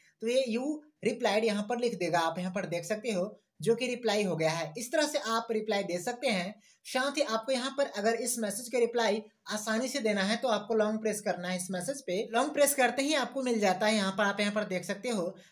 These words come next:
जो कि रिप्लाई का ऑप्शन है। रिप्लाई पर आपको टच करना है। टच करने के बाद replying to उसका नाम आ जाएगा। इस तरह से भी आप यहाँ पर रिप्लाई दे सकते हो इस तरह से। तो आप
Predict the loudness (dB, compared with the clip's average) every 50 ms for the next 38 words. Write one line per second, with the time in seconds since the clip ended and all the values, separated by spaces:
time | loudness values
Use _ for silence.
0 | _ _ 0 0 2 2 0 0 0 0 0 2 2 2 4 4 2 2 2 0
1 | -2 -2 -2 -2 0 2 2 2 2 2 0 0 0 0 0 -2 -2 -2 0 -2
2 | -2 -2 -4 -10 _ _ -2 0 0 0 -2 -2 -2 -2 -2 -2 -2 0 -2 -2
3 | -4 -8 -6 -6 -4 -4 -2 -4 -2 -2 -2 -2 -2 -2 0 2 2 2 0 -2
4 | -8 -14 _ _ _ _ 0 0 0 2 0 0 0 0 0 -4 -6 -6 -6 -4
5 | -4 -6 -4 -4 -2 0 0 0 0 -2 -2 -2 0 0 0 2 2 0 0 0
6 | -2 -4 -6 0 2 2 2 4 2 0 0 0 -2 -2 -2 -4 -2 -2 0 -2
7 | 0 0 0 -2 0 0 2 2 2 2 0 -2 -2 -2 -4 -6 -4 -2 -2 0
8 | 0 -2 -4 -8 -14 _ _ _ -6 -6 -2 0 2 2 2 2 0 -2 -2 -2
9 | -4 -6 -4 -4 -6 -4